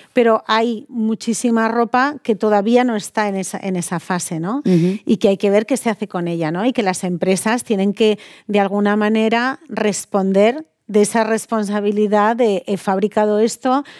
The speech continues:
Speaker 1: pues, eh, no, no puede ser que me dé igual que la gente lo compre y a ver, y qué harán con ello", ¿no? Entonces,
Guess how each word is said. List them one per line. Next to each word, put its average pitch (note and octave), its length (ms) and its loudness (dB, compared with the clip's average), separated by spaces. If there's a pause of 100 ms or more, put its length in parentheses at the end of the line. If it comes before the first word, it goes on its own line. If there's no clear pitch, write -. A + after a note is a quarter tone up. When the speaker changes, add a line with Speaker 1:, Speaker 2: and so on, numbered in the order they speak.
(180)
Speaker 1:
pues, F#3+ 320 0
eh, F#3+ 400 -2
no, G3+ 260 -2
no G#3 220 0
puede B3 180 4
ser B3 220 -4
que A#3+ 140 -4
me A3 120 0
dé F#3+ 140 0
igual F#3+ 480 0
que E3+ 80 -6
la - 80 -2
gente G#3 240 -4
lo G3 100 -2
compre G3 280 0
y F#3+ 80 4
a F3 80 2
ver, F3+ 160 -2 (160)
y F#3+ 160 -8
qué G#3 120 2
harán G3+ 240 2
con F3+ 200 -6
ello", F#3 280 -4
¿no? F#3+ 220 -8 (560)
Entonces, A3 640 2